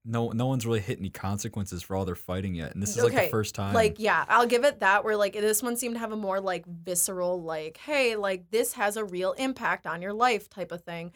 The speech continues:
Speaker 2: So, like, I'm interested to see that explored, but I'm gonna touch on this more in my gripes with Marvel. It basically went back to all of its, like, here's a bunch of falling explodey thingies, and, like, that's your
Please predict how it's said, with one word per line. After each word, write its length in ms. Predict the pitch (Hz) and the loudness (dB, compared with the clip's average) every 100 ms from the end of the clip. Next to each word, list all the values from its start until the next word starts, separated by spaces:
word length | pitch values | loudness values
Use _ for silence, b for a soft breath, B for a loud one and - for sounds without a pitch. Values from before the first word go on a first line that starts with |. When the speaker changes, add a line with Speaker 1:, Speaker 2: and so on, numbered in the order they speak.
| _ _ _ | _ _ _
Speaker 2:
So, 180 | - 233 | 0 2
like, 160 | 220 | 4
I'm 140 | 208 233 | 2 0
interested 420 | 233 247 - 247 | -4 -6 -6 -4
to 80 | 226 | -4
see 200 | - 202 | -4 -4
that 220 | 170 170 | -2 -2
explored, 480 | 202 - 220 220 214 | -2 -4 0 0 0
but 80 | 185 | -2
I'm 100 | 214 | -2
gonna 120 | 269 | -4
touch 260 | - 320 | -2 -2
on 120 | 240 214 | -2 -4
this 160 | 196 | -6
more 160 | 190 196 | -4 -4
in 80 | 202 | -4
my 100 | 170 | -4
gripes 300 | 170 185 190 | -4 -4 -8
with 120 | 175 | -10
Marvel. 480 | 165 165 196 214 - _ _ | -8 -4 -2 -2 -4 _ _
It 200 | 220 - | -4 2
basically 420 | 214 220 302 294 | 0 0 -2 -2
went 220 | 247 196 | -2 0
back 180 | 208 196 | 2 0
to 80 | 220 | 0
all 240 | - 180 190 | 0 2 2
of 80 | |
its, 240 | 185 180 - | 0 -4 -4
like, 400 | 180 165 165 _ _ _ _ _ _ _ _ _ | -2 -4 -6 _ _ _ _ _ _ _ _ _
here's 220 | 330 277 | -2 0
a 60 | 240 | 0
bunch 340 | 175 202 208 | 0 -2 0
of 100 | 247 - | -4 0
falling 400 | 220 240 262 285 | 0 2 0 -2
explodey 840 | - - - 339 311 311 285 226 | 2 0 2 6 6 6 2 0
thingies, 560 | - 214 190 185 180 190 | -2 -2 -2 -4 -4 -4
and, 140 | 196 | -4
like, 160 | 185 180 | -4 0
that's 320 | 190 185 - | 0 0 -2
your 380 | 185 180 175 | -2 -2 -4